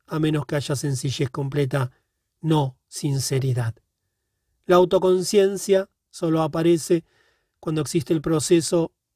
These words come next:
el deseo de lograr algo mediante el conocimiento de uno mismo, la felicidad, la realidad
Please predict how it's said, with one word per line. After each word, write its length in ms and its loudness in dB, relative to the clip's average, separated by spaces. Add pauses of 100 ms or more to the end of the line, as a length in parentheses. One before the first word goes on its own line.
(120)
el 200 -2
deseo 640 2 (380)
de 160 0
lograr 340 2
algo 520 0 (440)
mediante 540 2
el 80 -6
conocimiento 760 -4
de 100 -4
uno 160 -4
mismo, 480 -4 (600)
la 160 -4
felicidad, 680 -2 (560)
la 160 -2
realidad 560 -2